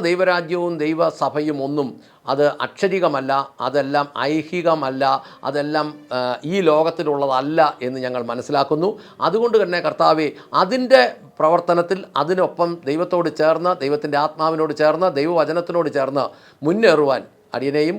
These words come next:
കേൾവിക്കാരെ ഓരോരുത്തരെയും അനുഗ്രഹിക്കണമേ എന്ന് പ്രാർത്ഥിക്കുന്നു. അങ്ങ് പ്രാർത്ഥന കേട്ട് അനുഗ്രഹിച്ച കൃപയ്ക്ക് നന്ദി.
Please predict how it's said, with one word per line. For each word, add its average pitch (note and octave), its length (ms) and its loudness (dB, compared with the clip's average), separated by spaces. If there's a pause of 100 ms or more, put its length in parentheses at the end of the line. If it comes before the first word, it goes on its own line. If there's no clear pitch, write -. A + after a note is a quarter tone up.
കേൾവിക്കാരെ C#3+ 420 -2
ഓരോരുത്തരെയും D#3 640 0
അനുഗ്രഹിക്കണമേ D3+ 840 -2
എന്ന് B2 140 -8 (120)
പ്രാർത്ഥിക്കുന്നു. A2+ 500 -8 (120)
അങ്ങ് A2+ 180 -8
പ്രാർത്ഥന B2 300 -6
കേട്ട് B2 220 -6
അനുഗ്രഹിച്ച C3+ 400 -6
കൃപയ്ക്ക് C#3 300 -8
നന്ദി. D#3+ 200 -4